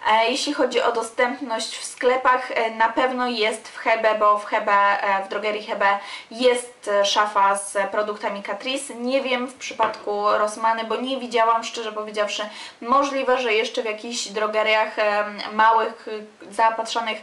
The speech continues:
samodzielnie, e, coś takiego może się trafić.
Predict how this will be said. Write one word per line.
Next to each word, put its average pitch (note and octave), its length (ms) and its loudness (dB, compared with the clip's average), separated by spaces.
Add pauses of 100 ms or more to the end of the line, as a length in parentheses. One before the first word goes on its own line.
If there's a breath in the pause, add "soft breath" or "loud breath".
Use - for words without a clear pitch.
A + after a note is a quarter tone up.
(400 loud breath)
samodzielnie, A#3 840 0 (280 loud breath)
e, G3+ 440 4 (120)
coś - 220 2
takiego A3 360 -2
może G3 320 -2
się F#3 440 -4
trafić. F3 520 -10